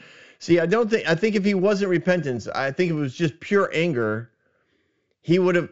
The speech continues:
he would have called out Rebekah. He would have called out Jacob. He would have said, "They are deceitful, lying, horrible people.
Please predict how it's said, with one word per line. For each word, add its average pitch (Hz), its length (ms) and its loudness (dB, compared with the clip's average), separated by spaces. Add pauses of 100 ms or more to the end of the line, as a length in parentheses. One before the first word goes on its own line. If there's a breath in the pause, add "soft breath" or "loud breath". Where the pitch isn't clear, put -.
he 165 140 2
would 175 160 0
have 147 140 -6
called 180 360 0
out 165 200 2
Rebekah. 143 460 0
He 147 160 2
would 143 100 0
have 131 100 -2
called 165 320 0
out 143 160 2
Jacob. 123 380 -2
He 127 100 -2
would 127 120 -2
have 113 100 -6
said, 117 260 -2
"They 147 160 2
are 127 80 2
deceitful, 139 720 -6
lying, 135 460 -2 (260 soft breath)
horrible 165 420 0
people. 143 500 0